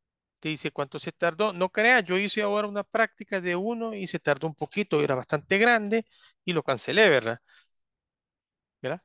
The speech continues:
Cuarenta y siete, ni, ni medio segundo se tardó, mira. Vaya, mira. Y acá él te da un informe, pero en sí eso no nos interesa tanto. Lo que vamos a ver es esto. Ok, aquí te dice la celda.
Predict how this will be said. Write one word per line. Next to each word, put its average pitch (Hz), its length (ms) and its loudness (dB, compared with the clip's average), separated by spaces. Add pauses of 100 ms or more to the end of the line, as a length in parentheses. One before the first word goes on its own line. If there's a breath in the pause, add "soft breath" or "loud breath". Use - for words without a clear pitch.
Cuarenta 147 300 -2
y - 20 -12
siete, 151 420 -6
ni, 233 1160 0
ni 160 240 -2
medio 208 240 2
segundo 196 320 0
se 139 60 -2
tardó, 135 280 -2
mira. 113 280 -10 (680)
Vaya, 101 200 -2
mira. 123 280 -6 (600 soft breath)
Y 202 120 2
acá 220 640 2 (540)
él 185 340 -2
te 175 140 -4
da 185 160 2
un 185 80 -6
informe, 170 420 0
pero 190 260 -2
en 190 200 0
sí 226 340 0
eso 208 240 -4
no 185 160 -4
nos 170 180 -6
interesa 156 420 -6
tanto. 139 360 0
Lo 117 100 -4
que - 120 -2
vamos 165 200 2
a 165 40 2
ver 151 160 4
es 147 80 2
esto. - 220 0 (640)
Ok, 156 140 -4 (120)
aquí 180 200 -8
te 208 160 0
dice 208 280 0
la 170 120 0
celda. 131 540 -2